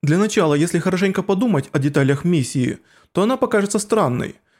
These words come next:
Было похоже, что их клиент посылал разведать место, зная, что там можно что-то найти. И еще, какая вообще клиенту выгода от этих разведданных?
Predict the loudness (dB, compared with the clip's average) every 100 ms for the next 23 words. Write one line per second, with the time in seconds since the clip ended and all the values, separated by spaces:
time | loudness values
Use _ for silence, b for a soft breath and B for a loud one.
0 | b 2 2 2 2 2 2 0 0 0
1 | 2 2 2 0 -2 0 2 2 2 2
2 | 2 2 2 0 0 -2 -2 -2 0 0
3 | 0 0 -2 b b -6 -2 2 2 2
4 | 2 0 0 0 0 0 0 0 -2 -2
5 | b b -6 -2 -2 -2 0 0 -2 -2
6 | 0 2 0 0 0 0 0 0 0 2
7 | 2 2 0 -2 -2 -4 -2 -2 0 0
8 | 2 0 0 0 0 -2 -6